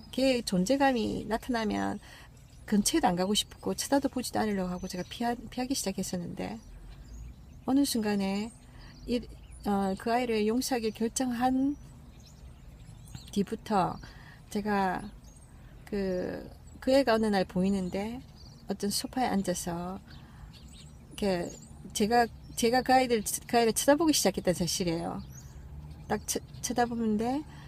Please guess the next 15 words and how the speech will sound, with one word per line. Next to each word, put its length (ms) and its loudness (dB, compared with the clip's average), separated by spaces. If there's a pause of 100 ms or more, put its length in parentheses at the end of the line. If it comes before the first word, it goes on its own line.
(160)
걔가 380 0
소파에 340 2
앉아서 680 0 (440)
다리를 320 0
쭉 220 -4
뻗고 540 2 (380)
발가락을 540 4
만지면서 880 0
그 140 -4
발톱을 500 2
막 160 0 (140)
만지고 320 0
있었던 300 -2
것 120 -4
같아요. 340 -4